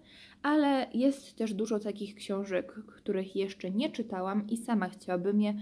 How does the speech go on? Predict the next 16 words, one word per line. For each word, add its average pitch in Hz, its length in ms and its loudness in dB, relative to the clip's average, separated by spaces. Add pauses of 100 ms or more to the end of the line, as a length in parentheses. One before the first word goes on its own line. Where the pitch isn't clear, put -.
(360)
przed - 280 0
tymi 226 400 4
ekranizacjami 202 1000 0
nadrobić. - 840 -4 (840)
Zacznę 262 360 0
od 233 380 2
oczywistej 269 600 4
oczywistości 214 1120 -2
i 208 40 4
jest - 360 0
to 208 120 2
Heartstopper 185 920 0
Alice 180 340 -2
Oseman, 190 680 -2
który, 240 640 4 (420)
y, 196 240 2